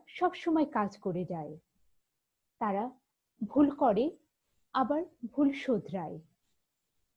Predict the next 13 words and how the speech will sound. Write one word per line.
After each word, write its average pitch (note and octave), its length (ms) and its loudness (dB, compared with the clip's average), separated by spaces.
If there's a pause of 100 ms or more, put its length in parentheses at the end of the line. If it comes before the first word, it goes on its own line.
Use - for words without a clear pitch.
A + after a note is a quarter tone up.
(360)
কখনো D4+ 640 2 (420)
হাল D#4 340 4
ছাড়ে F#3 400 -2
না।" D#3 160 -10 (1040)
কাজেই, G3 380 0 (580)
প্রিয় G#3 180 0
শিক্ষার্থীরা, A3+ 720 -6 (440)
তোমরা D4+ 200 0
হাল A#3+ 300 -2
ছেড়ো G#3+ 360 -2
না, D#3 240 -8 (600)
এগিয়ে G#3 440 0
যাও। E3 300 -8